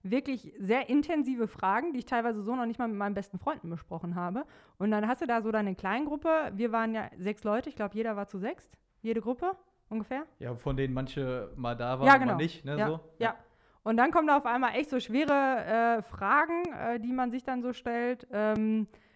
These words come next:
Speaker 1: wer ist Jesus oder was ist Je-, wer ist Jesus für dich in deinem Leben oder der Heilige Geist? Ich hab mich noch nie mit dem Thema Heiligen Geist
Speaker 2: Oder
Speaker 1: beschäftigt.
Speaker 2: wofür wärst du gern berühmt?
Speaker 1: Das stimmt, das war auch eine spannende Frage. Ja.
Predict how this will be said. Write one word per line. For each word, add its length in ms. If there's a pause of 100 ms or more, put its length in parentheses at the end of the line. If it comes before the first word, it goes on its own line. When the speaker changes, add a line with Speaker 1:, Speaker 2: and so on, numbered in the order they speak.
Speaker 1:
wer 240
ist 160
Jesus 320
oder 180
was 160
ist 120
Je-, 160
wer 140
ist 100
Jesus 260
für 140
dich 200
in 120
deinem 200
Leben 380
oder 220
der 160
Heilige 320
Geist? 300
Ich 100
hab 80
mich 120
noch 100
nie 120
mit 140
dem 120
Thema 240
Heiligen 220
Geist 160
Speaker 2:
Oder 120
Speaker 1:
beschäftigt. 240
Speaker 2:
wofür 100
wärst 220
du 60
gern 220
berühmt? 460 (240)
Speaker 1:
Das 140
stimmt, 280
das 80
war 100
auch 40
eine 100
spannende 340
Frage. 440 (240)
Ja. 320